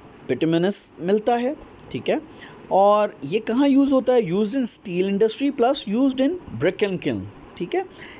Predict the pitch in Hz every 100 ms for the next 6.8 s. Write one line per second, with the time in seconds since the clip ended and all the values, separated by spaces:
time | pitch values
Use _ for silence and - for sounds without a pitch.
0 | - 262 285 294 285 269 170 170 170 -
1 | 170 151 180 180 170 - 110 104 101 107
2 | 127 131 - - - - - - - -
3 | - - - 156 262 370 359 277 294 311
4 | 302 277 277 277 269 269 262 254 254 -
5 | - - 135 147 165 208 233 254 - 233
6 | 226 220 214 202 165 147 143 233